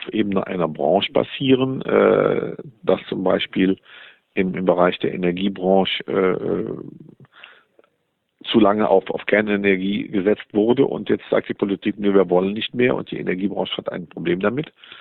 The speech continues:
Ähm, und, äh, es kann auch im Prinzip, äh, äh, über die gesamte Wirtschaft hinweggehen. Das hatten wir im Subprime-Fall, weil halt grad da der Bankensektor, äh, betroffen war und wenn der Sa-,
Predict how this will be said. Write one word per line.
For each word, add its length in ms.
Ähm, 640
und, 640
äh, 320
es 120
kann 140
auch 220
im 180
Prinzip, 460
äh, 40
äh, 1080
über 160
die 100
gesamte 380
Wirtschaft 340
hinweggehen. 640
Das 140
hatten 180
wir 80
im 80
Subprime-Fall, 800
weil 160
halt 160
grad 280
da 220
der 140
Bankensektor, 960
äh, 180
betroffen 480
war 340
und 300
wenn 100
der 120
Sa-, 160